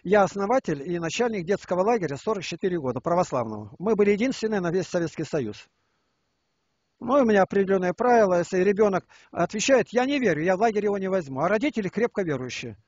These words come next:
Но если ребенок немножко верит, а родители не верующие, я его возьму. Не надо ему портить лето. Это свободное дело. У меня нет там, а у меня пятидесятники, адвентисты, цыгане, евреи, немцы, кого только не было у меня. Почему?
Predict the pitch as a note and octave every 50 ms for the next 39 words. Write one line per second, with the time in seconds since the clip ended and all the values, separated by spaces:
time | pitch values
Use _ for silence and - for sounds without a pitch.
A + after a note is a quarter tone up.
0 | _ _ _ - - - F3+ A#3+ C4 - - C4 C4 B3+ A3 C4+ C4 B3+ A#3+ -
1 | B3 C4+ C4 C4+ B3 - - C4 C4 D4+ D#4 C4 G#3 - A#3 A#3+ C4 C4 - A3+
2 | A3 A3+ A3+ G#3 F#3 F3 E3 - B3+ C4 B3+ A#3+ A#3 A3+ A#3+ A3 E3 C#3 B2 A2+
3 | G#2 - _ _ _ _ _ _ _ _ _ _ _ - G3 A3 B3+ B3+ A#3+ A#3
4 | A#3 A#3 - - A#3 A3 F#3 - G3 - G3 F3 E3+ D#3+ - - C#3+ B2+ - _
5 | _ _ _ _ _ _ _ _ _ _ _ _ _ _ _ _ _ _ _ _
6 | - D3+ F3 D#3+ C#3 - - F3+ F3+ E3+ A3 B3+ A#3+ A3+ A3 G3+ F3 C3+ E3+ F#3
7 | E3+ E3 D#3+ D3+ - _ _ _ _ _ - G3 G3+ B3+ C#4 C#4 B3+ G3+ - -
8 | F3+ F#3 G3+ G3+ G#3 A#3 A#3+ A#3+ G#3+ - A#3+ A#3+ - - B3 B3+ B3 - F#3+ G#3+
9 | - A3+ A3 G3+ A#3 B3 A#3 - A#3 C4 B3 - - A3+ G#3+ - - B3 A3 F3
10 | A#3+ B3+ B3 A#3+ A#3 A#3 A#3 A3 G#3+ A3+ B3+ C4+ B3+ B3 A#3 A3+ A3+ B3+ C4 B3
11 | - - A#3 A3+ - - A#3 A#3+ C#4 B3+ B3+ B3 - B3 B3 C#4+ D4 C4 G3+ G#3+
12 | F#3 E3 C#3+ C3+ C#3+ C3+ B2+ A2+ G2 - _ _ _ _ _ - A3 - - B3+
13 | A#3 F3+ A2